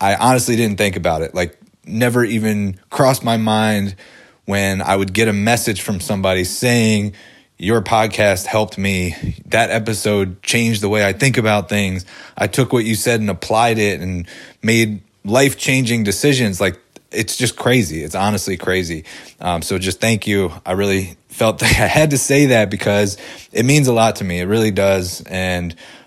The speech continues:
um, I cannot thank you enough. So that's my intro for today. I just wanted to say, um, we've hit a hundred episodes, huge accomplishment, and none of that would have been possible without you guys listening and the feedback that I get.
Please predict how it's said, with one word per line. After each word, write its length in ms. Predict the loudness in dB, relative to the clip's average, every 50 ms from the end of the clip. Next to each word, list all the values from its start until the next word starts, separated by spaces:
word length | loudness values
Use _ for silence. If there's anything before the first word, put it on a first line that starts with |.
| _
um, 200 | -6 -4 -4 -4 -4
I 80 | -4
cannot 340 | -2 0 0 0 0 0 0
thank 200 | -2 -4 -4 -4
you 100 | -4 -4
enough. 280 | -2 -2 -4 -4 -6 -6
So 300 | -4 -2 -2 -2 -2 -4 -10 -18 -20 -20 -20 -20 -20 -20 -20 -20 -20 -20 -20 -20 _ _
that's 200 | 0 0 2 4
my 160 | 2 2 2
intro 320 | 2 2 0 2 2 2 2
for 200 | 2 0 -2 -2
today. 400 | -2 -2 0 0 0 0 -2 -4 -10 -10
I 40 | -6
just 220 | -4 -4 -4 -2
wanted 240 | -2 0 0 -2 -2
to 60 | -4
say, 520 | -4 -2 0 2 2 4 4 2 2 0 -4 -8 -12 -10
um, 360 | -8 -6 -6 -6 -6 -8 -8 -6
we've 120 | -4 0
hit 140 | 2 4 4
a 60 | 4
hundred 240 | 4 4 2 4 4
episodes, 600 | 2 2 0 0 0 2 2 4 2 2 -2 -6 -16 _ _
huge 280 | -2 2 4 4 6 4
accomplishment, 760 | 2 2 2 2 2 2 0 0 0 0 0 0 0 -2 -2 -4
and 420 | -2 -2 0 0 0 -2 -4 -6 -8 -12 -18 -20 -20 -20 -20 _ _ _ _ _ _ _ _
none 240 | -2 2 4 4 4
of 80 | 6 4
that 120 | 4 4
would 100 | 4 2
have 60 | 2
been 120 | 0 -2 0
possible 400 | 2 2 2 2 0 0 0 0
without 640 | 0 -2 -2 0 2 4 6 6 6 4 2 0 -4
you 120 | -6 -2 0
guys 280 | 2 2 2 0 0
listening 540 | 0 -2 -2 -2 -2 -2 0 0 -2 -2 -4
and 140 | -4 -6 -6
the 40 | -6
feedback 540 | -4 -2 -2 -2 0 0 0 0 0 -2
that 120 | -2 -2 -2
I 100 | -2 -2
get. 340 | -2 0 0 0 -2 -4